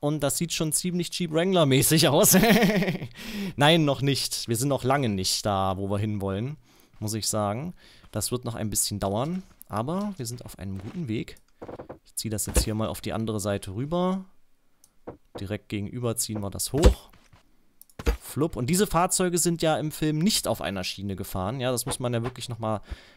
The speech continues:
ganz klar den Unterschied, ähm, herausarbeiten. Das sind ja mehr die Fahrzeuge für die Angestellten gewesen vom Park. Das sind ja gar keine, gar nicht so sehr die Besucherfahrzeuge gewesen.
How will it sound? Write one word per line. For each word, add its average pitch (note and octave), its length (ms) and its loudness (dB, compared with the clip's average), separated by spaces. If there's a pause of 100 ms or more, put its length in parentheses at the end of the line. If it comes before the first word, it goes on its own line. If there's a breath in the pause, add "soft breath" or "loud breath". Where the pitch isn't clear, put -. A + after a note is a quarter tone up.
ganz C3 300 0
klar B2+ 200 2
den A#2+ 140 0
Unterschied, B2 680 -2
ähm, A2 260 2
herausarbeiten. A2 1040 2
Das A#2 120 0
sind C#3+ 180 0
ja C3+ 100 4
mehr C3+ 240 4
die B2+ 200 -2
Fahrzeuge C3+ 560 0
für - 140 -2
die B2 120 2
Angestellten A2+ 680 2
gewesen G#2+ 540 0
vom B2 240 -2
Park. B2 420 0 (540 loud breath)
Das - 120 -2
sind C#3 160 0
ja C#3+ 100 4
gar C3 160 4
keine, C3 580 2
gar B2 120 2
nicht C3 140 -2
so B2+ 100 0
sehr B2+ 140 2
die B2 80 0
Besucherfahrzeuge A2 960 0
gewesen. G#2+ 520 -2